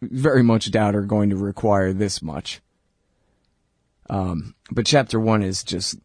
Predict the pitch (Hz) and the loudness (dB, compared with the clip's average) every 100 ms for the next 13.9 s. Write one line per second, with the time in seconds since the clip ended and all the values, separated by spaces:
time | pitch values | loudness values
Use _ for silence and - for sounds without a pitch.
0 | _ _ _ _ _ - 71 58 - - | _ _ _ _ _ -8 -6 -6 -8 -2
1 | 117 104 95 90 95 92 82 76 - - | 0 2 0 0 -4 -2 -6 -6 -8 -4
2 | 98 87 76 73 73 57 55 - - 50 | -4 -2 -4 -4 -6 -8 -8 -8 -8 -8
3 | 107 87 101 98 _ _ _ _ _ _ | -4 -2 -2 -4 _ _ _ _ _ _
4 | _ _ _ _ _ _ _ _ _ _ | _ _ _ _ _ _ _ _ _ _
5 | _ _ - 80 - - - _ - 110 | _ _ -16 -12 -12 -14 -20 _ -6 -4
6 | 98 95 _ _ _ _ _ _ _ _ | -4 -6 _ _ _ _ _ _ _ _
7 | _ _ _ _ _ - 160 151 135 _ | _ _ _ _ _ -2 2 2 -2 _
8 | _ 160 170 165 151 - 139 143 - - | _ -2 0 2 2 2 0 0 -4 -16
9 | - 147 139 139 - 131 135 135 - 139 | -10 0 2 2 2 2 4 2 2 2
10 | 127 131 131 123 - 131 123 123 120 120 | 4 6 6 4 4 2 2 2 4 4
11 | 117 - _ _ _ _ _ _ 107 107 | 2 -2 _ _ _ _ _ _ -2 0
12 | 104 117 110 113 107 107 107 104 - 110 | 2 0 -2 -2 2 2 2 0 -2 -2
13 | 104 101 95 104 104 101 101 98 95 | 0 0 0 0 2 2 2 2 0